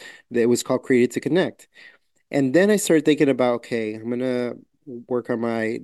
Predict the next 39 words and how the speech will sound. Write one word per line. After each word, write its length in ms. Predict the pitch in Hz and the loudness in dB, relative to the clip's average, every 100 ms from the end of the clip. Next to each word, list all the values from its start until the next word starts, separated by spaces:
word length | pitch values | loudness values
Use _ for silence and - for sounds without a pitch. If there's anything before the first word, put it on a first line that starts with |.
| 123 | -4
doctoral 440 | 143 147 - 147 | -2 0 4 6
work 500 | 135 143 139 139 139 | 6 6 6 2 0
and 320 | 123 113 113 113 | -6 -6 -6 -6
I 100 | 113 | -4
need 160 | 123 | -4
to 80 | 117 | -4
pick 240 | - 120 | -4 -6
a 40 | 117 | -6
topic. 600 | - 151 151 160 147 135 | -4 -2 0 0 0 0
What 120 | 113 | -4
should 160 | - 107 | -4 -6
I 60 | - | -4
pick? 380 | - 156 151 151 - - - _ _ - | 0 2 2 -2 -20 -20 -20 _ _ -4
And 640 | 139 139 135 123 120 131 | 0 2 2 0 -4 -4
one 140 | 131 | -2
of 80 | 135 | 0
the 40 | 131 | -2
things 160 | 135 | -4
that 60 | - | -2
started 200 | 123 - | -4 -4
coming 220 | 117 117 | -4 -2
up 140 | 117 | -2
a 40 | 117 | 0
lot 340 | 113 113 113 | 0 0 0
within 760 | 131 123 - 123 120 120 117 117 _ | 0 -2 0 0 0 0 -4 -8 _
Christian 320 | - 123 120 | -8 -6 -6
circles 480 | 110 233 254 139 113 | -2 0 2 0 2
was 220 | 117 107 | 0 0
this 180 | 117 110 | -2 -2
aspect 400 | 110 - - - | -6 -8 -10 -8
of 100 | 131 | -4
shame. 460 | - 214 139 104 - - - - _ | 0 2 0 -4 -12 -20 -20 -20 _
So 500 | - - 135 120 123 135 | -10 0 4 4 4 2
I 80 | |
wanted 260 | 147 139 143 | 2 4 2
to 60 | 135 | 2
see, 260 | - 143 | 0 0
how 260 | 127 135 131 | 0 -2 0
does 460 | 131 131 120 - | 2 2 2 -4